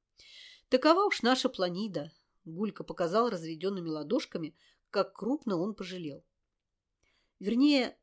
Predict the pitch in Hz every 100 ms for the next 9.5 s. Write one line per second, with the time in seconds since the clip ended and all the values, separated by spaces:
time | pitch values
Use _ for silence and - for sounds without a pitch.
0 | - 269 311 233 165 196 185 151 - _
1 | _ - _ _ _ - 294 349 370 349
2 | - 339 311 320 262 156 143 143 151 -
3 | _ _ _ 202 294 294 262 208 202 -
4 | 190 180 214 247 381 381 370 - 381 233
5 | 175 165 156 151 - 151 147 143 135 135
6 | - _ _ - 330 311 - - - _
7 | _ _ _ _ _ - 156 - 202 233
8 | - 165 151 - 277 285 311 262 240 247
9 | - 196 233 190